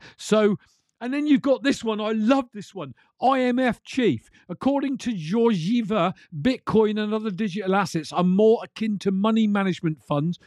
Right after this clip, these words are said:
offering various levels of security and risk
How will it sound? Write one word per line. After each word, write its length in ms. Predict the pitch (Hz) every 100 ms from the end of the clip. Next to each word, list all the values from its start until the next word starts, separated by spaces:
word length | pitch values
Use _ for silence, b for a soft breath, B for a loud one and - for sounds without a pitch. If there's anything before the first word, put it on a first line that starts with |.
| b
offering 440 | - 180 202 190 175
various 420 | 196 202 208 -
levels 340 | 190 180 180
of 40 | -
security 600 | 180 - 196 180 - 170
and 140 | 165
risk 200 | 196 -